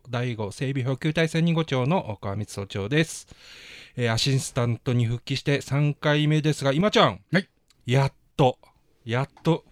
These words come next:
Speaker 1: 昔の感覚が戻ってきましたよ。
Speaker 2: いや、もう最初から戻ってましたよ。
Speaker 1: あ、いやいや。
Speaker 2: <laughs> はい。
Speaker 1: 今夜はですね、
Speaker 2: はい。
Speaker 1: えー、私の舞台の親分が
Speaker 2: はいはい。
Speaker 1: ゲストに立っていますので、
Speaker 2: はい。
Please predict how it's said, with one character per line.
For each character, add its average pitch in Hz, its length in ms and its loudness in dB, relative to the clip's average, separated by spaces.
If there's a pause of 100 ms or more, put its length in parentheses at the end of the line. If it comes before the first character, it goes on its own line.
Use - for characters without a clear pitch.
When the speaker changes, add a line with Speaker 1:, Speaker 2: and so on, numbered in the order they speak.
(120)
Speaker 1:
昔 120 320 -2
の 120 80 0
感 - 160 -2
覚 127 140 0
が 113 80 0
戻 120 180 2
っ - 20 0
て - 80 -8
き - 60 -10
ま 135 100 2
し - 60 -2
た 120 80 0
よ。 117 160 4
Speaker 2:
い - 20 -2
や、 143 200 -4
も 123 80 0
う - 20 -4
最 135 140 -4
初 147 120 -6
か 165 60 -6
ら 143 100 -2
戻 117 200 -4
っ - 20 -6
て - 120 -6
ま 165 100 0
し - 80 -14
た 117 60 -4
よ。 82 140 -8
Speaker 1:
あ、 165 60 4
い 170 80 4
や 185 100 6
い 165 60 8
や。 131 160 6
Speaker 2:
<laughs> 139 140 0
は 151 80 2
い。 - 80 -2 (240)
Speaker 1:
今 339 160 4
夜 311 80 8
は 226 60 6
で 156 100 6
す 147 100 -2
ね、 139 80 4
Speaker 2:
は 120 140 0
い。 - 20 2
Speaker 1:
え 143 220 2
ー、 - 20 4
私 143 420 0
の 127 400 2
舞 110 120 0
台 104 260 -2
の 95 720 -10
親 117 200 2
分 107 180 2
が 92 160 -6
Speaker 2:
は - 0 -
い 139 140 -4
は 160 100 0
い。 - 40 2
Speaker 1:
ゲ 110 80 0
ス 120 120 0
ト 107 80 -6
に 98 60 -4
立 110 140 -6
っ 110 60 -6
て - 240 -8
い 101 80 -2
ま 123 140 -2
す - 160 -8
の 101 100 -2
で、 110 200 0
Speaker 2:
は 151 40 2
い。 147 100 -2